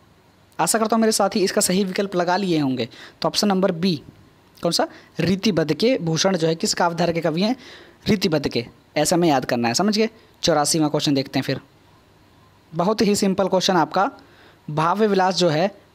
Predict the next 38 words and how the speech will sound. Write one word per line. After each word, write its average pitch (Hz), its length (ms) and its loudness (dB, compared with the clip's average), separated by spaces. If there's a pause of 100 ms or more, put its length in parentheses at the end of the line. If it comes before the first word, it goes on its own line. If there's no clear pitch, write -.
(100)
भाव्य 175 280 0
विलास 165 380 0 (280)
किसकी - 260 0
रचना 151 260 2
है? 113 160 0 (260)
ऐसे 190 220 2
क्वेश्चन 240 280 2
नहीं 240 200 4
देगा 214 180 4
जेएनयू, 160 320 4
मैं 160 140 4
आपको 190 180 0
बता 214 200 2
रहा 180 100 2
हूँ, 143 80 2
ऐसे 185 180 2
क्वेश्चन 214 240 2
नहीं 202 160 4
देगा, 190 280 4 (340)
पर 202 120 2
हमें 233 220 4
करके 220 280 2
रखना 175 200 2
है 143 60 2
क्योंकि 208 320 0
एक 214 160 2
एक 208 80 -6
दो 202 120 2
दो 202 60 2
नंबर 190 260 0
में 202 100 0
ऐसे 190 160 -2
क्वेश्चन 190 280 -2
आ 151 160 2
जाते 127 220 -2
हैं, 123 60 -6
समझ 208 240 -2
गए। 226 120 -2